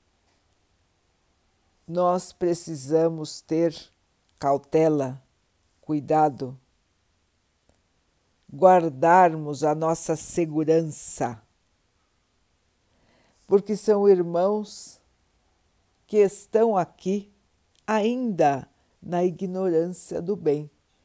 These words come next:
não conhecem o bem, não conhecem o amor, e, portanto, seus atos são dominados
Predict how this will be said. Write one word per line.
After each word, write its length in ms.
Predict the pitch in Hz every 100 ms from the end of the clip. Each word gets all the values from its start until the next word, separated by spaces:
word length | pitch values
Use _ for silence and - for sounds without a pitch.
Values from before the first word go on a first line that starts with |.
| _ _ _
não 280 | 151 170 165
conhecem 1000 | - 170 160 156 180 208 - - 156 143
o 80 |
bem, 420 | 131 139 139 156 156 _ _ _ _ -
não 240 | 180 196
conhecem 760 | 175 190 170 165 160 160 - 156
o 120 | 147
amor, 480 | 147 139 135 156 165 - - _ _ _ _ _ _ _ _ -
e, 120 | 220
portanto, 960 | 226 208 175 _ - 208 190 170 151 151
seus 480 | - 185 170 135
atos 540 | 170 180 180 - 143 -
são 280 | - 180 170
dominados 1500 | 147 190 214 190 165 175 175 147 123 - - - - -